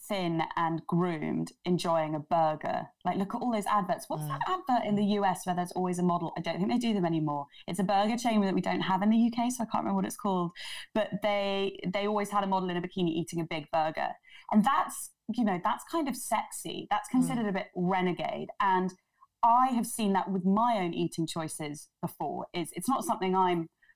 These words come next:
Speaker 1: proud of, but when I'm in a hurry, I won't necessarily cook myself a nutritious meal. I might eat a big chocolate bar. And I've witnessed people before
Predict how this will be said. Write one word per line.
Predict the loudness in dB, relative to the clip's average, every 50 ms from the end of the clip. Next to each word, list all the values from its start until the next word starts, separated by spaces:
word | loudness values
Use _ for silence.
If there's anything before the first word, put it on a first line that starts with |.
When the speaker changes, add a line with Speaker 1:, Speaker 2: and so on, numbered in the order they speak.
| _ -10
Speaker 1:
proud | -4 0 0 2 2 2 2 2
of, | 0 -4 -4 -6
but | -6 -2
when | 0 2 2
I'm | 2 2 2
in |
a | 0 -2 -2 -2
hurry, | 0 0 0 0
I | -2 -2
won't | -2 -2 -2 -4 -4 -6 -10 _ _ _ -6
necessarily | -2 -2 -2 -2 -4 -2 -2 0 0 -2
cook | -2 -2 -4 -2 -2
myself | -2 -2 -2 -2 -2 0
a |
nutritious | 0 0 0 0 -2 -6 -4 -6 -4 0
meal. | 0 0 0 0 -2
I | -2 0
might | 0 0 0 0
eat | -2 -2 -2
a | -4 -6
big | -6 -6 -6 -6
chocolate | -4 -4 -4 -4 -4 -8 -8 -4
bar. | -2 -2 -2 -2 -4 -8 -14 -14 -12 -8 0
And | 2 2
I've | 4 4 2
witnessed | 0 0 0 -2 -4 -2
people | 0 0 0 0 0
before | -2 -2 -6 -4 -2 0 0 2 0 0 -2 -4 -4 -6